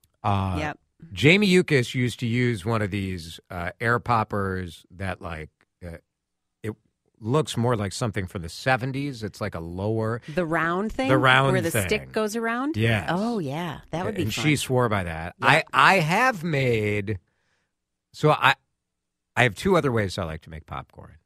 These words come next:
Speaker 1: Is this
Speaker 2: Okay.
Speaker 1: ridiculous? Like, what is your, how do you guys make popcorn at home? Six five one, four six one, nine two two six.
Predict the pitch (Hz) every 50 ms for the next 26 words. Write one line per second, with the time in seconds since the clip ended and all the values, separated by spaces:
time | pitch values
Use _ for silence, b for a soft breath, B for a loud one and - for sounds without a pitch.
0 | _ _ _ _ _ - 120 123 - 311 320 - 330 262 - 113 107 - 175 175
1 | 175 175 - - 170 - 156 196 233 277 277 175 127 156 180 160 127 - 139 196
2 | 226 240 226 233 208 208 185 170 120 110 139 131 - - 117 123 117 - - 110
3 | 104 104 92 85 85 95 92 80 67 67 73 - - 170 170 - - - 160 147
4 | 143 101 117 117 110 110 104 - - 131 131 143 - - 123 104 - - 110 98
5 | 90 87 87 87 87 87 85 - - 104 90 - - 92 80 - - - 87 73
6 | - - _ _ _ _